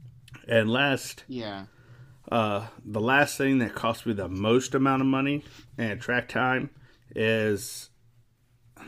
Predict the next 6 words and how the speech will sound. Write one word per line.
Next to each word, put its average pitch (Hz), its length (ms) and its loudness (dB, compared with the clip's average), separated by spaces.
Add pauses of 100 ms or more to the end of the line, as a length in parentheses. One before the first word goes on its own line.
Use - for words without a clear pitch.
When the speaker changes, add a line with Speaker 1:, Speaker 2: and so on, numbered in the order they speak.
Speaker 1:
not 113 260 0
changing 135 340 0
my 107 220 4
oil 120 280 6
regularly. 156 600 0 (1160)
And, 120 720 4